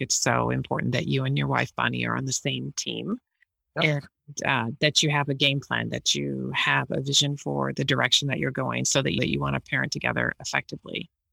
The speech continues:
Speaker 2: Mm-hmm.
Speaker 1: And, uh, that even though there are a lot of things outside of our control, we do have a lot of influence.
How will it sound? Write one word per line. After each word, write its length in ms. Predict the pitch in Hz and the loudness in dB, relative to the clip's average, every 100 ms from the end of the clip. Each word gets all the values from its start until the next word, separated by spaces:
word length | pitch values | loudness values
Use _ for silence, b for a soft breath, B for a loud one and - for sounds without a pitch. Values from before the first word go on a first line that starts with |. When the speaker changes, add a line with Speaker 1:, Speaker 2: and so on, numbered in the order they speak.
| _ _ - _ | _ _ -20 _
Speaker 2:
Mm-hmm. 100 | - | 0
Speaker 1:
And, 600 | 160 156 156 156 156 147 - | 4 4 2 -2 0 0 -2
uh, 300 | 151 151 147 165 156 | -2 -2 -2 -2 2
that 260 | 156 151 - _ _ - | 4 4 0 _ _ 2
even 240 | 185 190 | 4 6
though 120 | 185 170 | 6 6
there 140 | 160 | 4
are 40 | |
a 60 | 151 | 4
lot 180 | 147 156 | 2 0
of 60 | |
things 240 | - 160 151 | 0 0 4
outside 400 | 147 - 156 156 | 2 2 0 -2
of 100 | 156 | -2
our 80 | 156 | -4
control, 600 | 160 - 151 151 190 220 _ 190 | -2 0 0 -2 -2 -6 _ -2
we 100 | 196 | 0
do 120 | 202 | 2
have 160 | 196 | 2
a 40 | 185 | 2
lot 200 | 165 160 | 2 0
of 100 | 151 | 2
influence. 680 | 147 151 202 220 285 - - | 0 0 -2 -2 -2 -6 -10